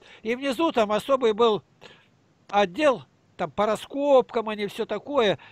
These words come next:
И зайдешь, там одни черепа стоят у него. А я ему говорю, «Зачем вы копаете могилы? Это же нельзя, это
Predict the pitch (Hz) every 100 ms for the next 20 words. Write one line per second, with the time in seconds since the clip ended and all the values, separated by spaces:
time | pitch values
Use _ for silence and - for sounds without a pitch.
0 | - 208 220 254 285 226 233 240 277 -
1 | 269 262 240 185 - 185 151 - 143 139
2 | 123 98 _ _ _ _ _ _ _ _
3 | 254 311 285 269 240 214 254 240 214 190
4 | 190 262 302 277 214 240 - 233 175 190
5 | 226 220 220 156 139 185 190 202 220 233
6 | 233 208 214 139 143 180 196 170